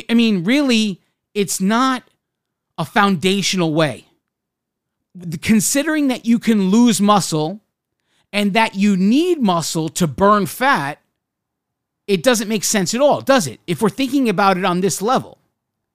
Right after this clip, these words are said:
it doesn't make any sense to risk losing muscle if you need muscle to burn fat. But this is the way we're geared. We're geared to think,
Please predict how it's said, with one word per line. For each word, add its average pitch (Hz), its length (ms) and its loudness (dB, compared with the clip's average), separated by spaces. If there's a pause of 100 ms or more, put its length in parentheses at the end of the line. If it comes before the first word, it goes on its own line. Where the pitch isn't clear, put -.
(480)
it 180 100 -4
doesn't 214 280 0
make 208 280 -2
any 262 300 0
sense - 720 -2 (760)
to 202 200 2 (240)
risk 190 500 -2
losing 202 600 4
muscle 131 540 -8 (1800)
if 226 240 -2
you 208 160 4
need 269 380 4
muscle 156 600 -2 (180)
to 196 120 0
burn 170 320 2
fat. 143 360 -4 (1500)
But 180 320 0
this 170 240 -2
is 156 140 -4
the 160 80 0
way 160 160 2
we're 143 140 -4
geared. 151 440 -2 (140)
We're 151 120 -2
geared 170 340 -4
to 226 100 -4
think, 190 480 0